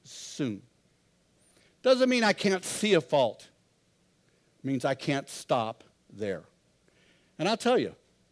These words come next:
for pastors, that can be a hard one. Pastors can be terrible at all this. I remember a sermon I did at another church long ago. You know,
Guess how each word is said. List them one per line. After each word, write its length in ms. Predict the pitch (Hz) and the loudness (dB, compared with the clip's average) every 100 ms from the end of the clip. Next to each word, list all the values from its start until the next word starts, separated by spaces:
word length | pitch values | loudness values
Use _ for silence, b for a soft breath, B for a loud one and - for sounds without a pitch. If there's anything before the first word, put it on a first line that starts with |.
| _ _ _ _ _ _ _ _ _ _ _ _ _ _ _ - | _ _ _ _ _ _ _ _ _ _ _ _ _ _ _ -6
for 120 | 165 | -6
pastors, 760 | - 196 208 - 254 214 - _ _ _ _ _ _ _ _ - | -2 -4 -4 -4 -4 -4 -12 _ _ _ _ _ _ _ _ -6
that 160 | 147 - | -4 -2
can 100 | 143 | -2
be 80 | |
a 80 | 135 | -2
hard 260 | 123 139 131 | 0 -4 -4
one. 180 | 78 - _ _ _ _ - _ - _ - _ _ | -12 -20 _ _ _ _ -20 _ -20 _ -20 _ _
Pastors 420 | - 208 - 202 | -4 -2 -2 -8
can 140 | - 139 | -4 -4
be 280 | 131 120 - _ _ _ _ _ - | -2 -4 -6 _ _ _ _ _ -14
terrible 440 | - 170 175 165 | -4 -2 -2 -2
at 80 | 143 | 0
all 220 | 139 143 | 2 2
this. 380 | 113 - - - _ _ _ _ _ _ _ _ _ _ _ _ _ _ _ b b b b b b b | 0 -8 -16 -20 _ _ _ _ _ _ _ _ _ _ _ _ _ _ _ b b b b b b b
I 80 | 170 | 0
remember 260 | 208 240 214 | 2 6 4
a 60 | |
sermon 400 | 165 - 214 196 | 4 2 2 4
I 80 | 175 | 4
did 400 | 160 160 185 202 - | 4 6 6 4 2
at 120 | 147 | 4
another 260 | 151 165 | 4 0
church 540 | 143 - 170 180 - - - | -2 -2 -2 -2 -6 -16 -12
long 280 | 120 139 160 | -6 -2 -2
ago. 340 | 143 135 143 - _ _ _ _ _ _ _ _ _ _ - | 0 0 0 -4 _ _ _ _ _ _ _ _ _ _ -8
You 80 | 240 | -2
know, 220 | 156 196 | -2 -2